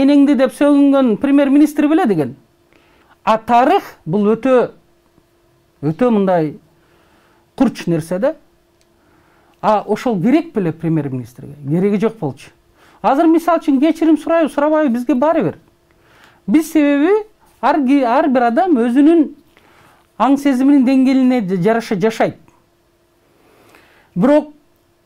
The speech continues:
орустарда жакшы бир сөз бар, макал бар. "Самый высший суд — это совесть", — деп. Эң жогорку сот — адамдын абийири.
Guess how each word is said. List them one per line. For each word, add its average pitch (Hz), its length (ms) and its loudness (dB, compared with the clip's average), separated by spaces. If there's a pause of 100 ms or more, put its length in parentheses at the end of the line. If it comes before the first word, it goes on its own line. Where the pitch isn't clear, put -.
(560)
орустарда 226 580 -4
жакшы 214 380 -4
бир 190 160 -6
сөз 214 260 -2
бар, 185 240 -4 (420)
макал 190 320 -4
бар. 147 280 -8
"Самый 254 440 -2
высший 202 400 -6
суд — - 340 -6 (880)
это 175 240 -8
совесть", — 156 500 -6
деп. - 100 -20 (1040)
Эң 349 260 2
жогорку 277 380 0
сот — 381 320 -4 (100)
адамдын 247 500 0
абийири. 262 520 0